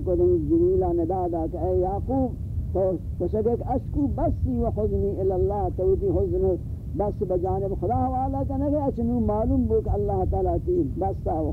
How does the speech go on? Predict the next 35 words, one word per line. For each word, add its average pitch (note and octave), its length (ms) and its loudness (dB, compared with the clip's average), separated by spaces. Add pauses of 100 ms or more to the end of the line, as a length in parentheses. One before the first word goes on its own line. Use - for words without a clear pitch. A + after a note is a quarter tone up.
خزنہ G#3+ 400 -2 (120)
تمام F3 420 -2 (100)
کتاب D3 380 -4
نہایت C#3+ 540 -2
رکھتا - 420 -6
ہے۔ - 240 -4
ان B3 180 0
تی G3+ 240 2
خزنہ F3 320 2 (140)
تمام، G#3 300 -2
تمام۔ C4+ 420 -2 (520)
شد G3+ 120 0
آدم G3 400 -2
تی A3 80 -2
دیکھو G#3 300 0
خزنہ G3 240 -2
کام F#3+ 220 -2
تی F#3+ 160 -2
سر F#3 100 -2
لے F#3+ 300 0
نو F3 200 4
خوشی F3+ 400 2
ہے D3 80 2
برای A2 260 -4 (100)
تو۔ F2+ 100 -8 (720)
نو F#3+ 180 4
واجہ F#3 280 2 (120)
چی E3+ 60 2
جبریل F#3 500 2
کلام A3+ 360 0
آپ A#3+ 260 -4
ہمیں C#4 340 2
کنو C#4 160 2
من C4+ 160 4
ہر A#3 160 2